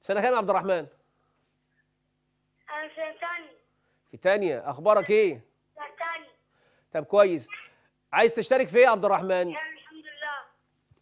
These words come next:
Speaker 1: عايز تشترك إيه؟ يعني أكتب لك كلمة وتنطقها وتقطعها ولا ت-،
Speaker 2: الحروف.
Speaker 1: تمام.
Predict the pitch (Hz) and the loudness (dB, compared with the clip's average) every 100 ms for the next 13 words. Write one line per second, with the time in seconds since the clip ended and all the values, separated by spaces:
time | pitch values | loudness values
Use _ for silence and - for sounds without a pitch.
0 | - 185 190 185 233 226 220 196 170 175 | -4 -2 -2 -4 -2 -2 0 0 0 -2
1 | 165 220 202 233 247 220 190 190 247 262 | -2 0 0 0 0 0 -2 0 4 4
2 | 240 190 180 - 262 302 269 214 202 196 | 4 0 -2 -2 0 4 6 6 4 -2
3 | 190 185 175 - - 330 - 320 349 370 | 0 -2 -2 -10 -18 -16 -14 -12 -8 -10
4 | 339 _ _ _ - 156 160 185 190 151 | -12 _ _ _ -6 -2 4 8 8 6